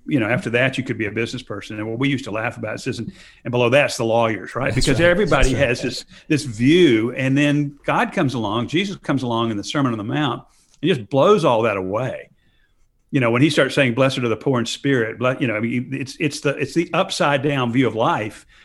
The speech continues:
Speaker 1: When you finally get there, you start realizing, "Wow, this ma-, this truly makes sense." And I think calling is like that, Robbie, that we, we, we refer to calling as, I mean, who says they were called to business?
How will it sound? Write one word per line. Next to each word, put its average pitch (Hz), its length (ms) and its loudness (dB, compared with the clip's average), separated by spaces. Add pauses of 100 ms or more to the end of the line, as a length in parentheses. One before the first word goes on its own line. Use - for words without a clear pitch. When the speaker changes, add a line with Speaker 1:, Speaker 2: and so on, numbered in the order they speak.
Speaker 1:
When 131 180 -2
you 131 60 2
finally 147 340 2
get 131 280 -6
there, 117 80 -6
you 117 260 -8
start - 240 -14
realizing, 113 480 -10
"Wow, 123 220 -10
this 135 200 -10
ma-, 113 160 -10
this 160 220 -14 (160)
truly 170 320 -8
makes 101 340 -12
sense." - 380 -14 (400)
And 139 220 -10
I - 80 -6
think 165 160 -10
calling 151 340 -2
is 98 140 -14
like 104 260 -12
that, - 180 -12
Robbie, 107 340 -14
that 131 280 -14
we, 127 260 -12 (440)
we, 147 100 -14 (160)
we 208 160 -10
refer 196 320 -4
to 170 80 -4
calling 160 480 -2
as, 113 180 -8
I - 40 -12
mean, 151 160 -4
who 226 180 -4
says 160 280 -6
they 135 220 -8
were 120 120 -4
called 120 320 -10
to 101 40 -12
business? - 420 -20